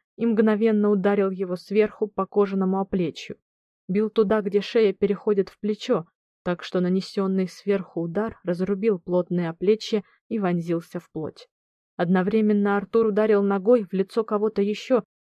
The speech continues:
и успел укрыться за колонной, по которой так ударили булавой, что полетела каменная крошка, сверкнули искры. Как ни странно, он узнал нового нападавшего, разглядел его пышные усы, даже насупленные брови под ободом шлема различил.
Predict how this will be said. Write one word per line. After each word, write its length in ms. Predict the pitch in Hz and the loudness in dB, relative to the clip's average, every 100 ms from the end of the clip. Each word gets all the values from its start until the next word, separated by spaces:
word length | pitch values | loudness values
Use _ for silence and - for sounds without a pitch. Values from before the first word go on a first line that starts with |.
| - | -6
и 80 | 202 | -4
успел 420 | 196 - 247 220 | -4 -2 0 2
укрыться 500 | 208 214 233 - 208 | 0 -4 -6 -4 -4
за 140 | 196 | -4
колонной, 720 | 202 233 247 196 151 147 - - | -6 -6 -2 -2 -4 -10 -14 -6
по 100 | 180 | -4
которой 360 | 202 190 180 | -2 -2 -2
так 280 | 170 190 - | -4 -8 -6
ударили 420 | 180 196 185 180 | -4 -2 0 -2
булавой, 540 | 175 175 180 196 262 - _ _ | -2 -2 -2 0 0 -2 _ _
что 220 | - 208 | -8 -4
полетела 560 | - 202 202 254 240 | -2 -2 -2 0 0
каменная 560 | 220 226 226 226 220 226 | 0 -2 0 0 0 -4
крошка, 560 | - 254 185 - - - | 0 0 0 -4 -18 -20
сверкнули 600 | _ 190 202 214 220 214 | _ -4 -2 0 2 2
искры. 480 | 233 196 - - - _ _ _ _ _ _ | 0 -6 -8 -16 -16 _ _ _ _ _ _
Как 200 | 220 214 | -6 -2
ни 100 | 214 | -2
странно, 540 | - 233 233 180 165 | -2 -4 -2 -2 -2
он 160 | 190 208 | 0 0
узнал 400 | 208 220 226 165 | 0 0 0 0
нового 400 | 165 165 165 165 | -2 -4 -6 -6
нападавшего, 840 | 165 175 170 175 - - 170 170 _ - | -4 -2 -2 -4 -6 -12 -12 -14 _ -4
разглядел 600 | 180 180 185 202 208 214 | -4 -2 0 2 4 2
его 260 | 165 165 165 | 0 -8 -6
пышные 480 | - 208 - 185 | 0 -2 -2 -6
усы, 400 | 175 170 - 190 - _ _ _ _ | -6 -12 -4 -4 -4 _ _ _ _
даже 280 | 170 175 170 | -6 -4 -2
насупленные 720 | 170 170 - 185 196 190 196 | -4 -2 -4 0 0 2 2
брови 340 | 180 202 247 165 | 2 2 2 0
под 260 | 170 160 | -2 -2
ободом 440 | 175 170 170 175 170 | 0 0 -2 -4 -4
шлема 440 | - 196 175 165 | -10 -4 -4 -2
различил. 600 | 165 165 165 - 170 165 | -4 -6 -8 -8 -8 -8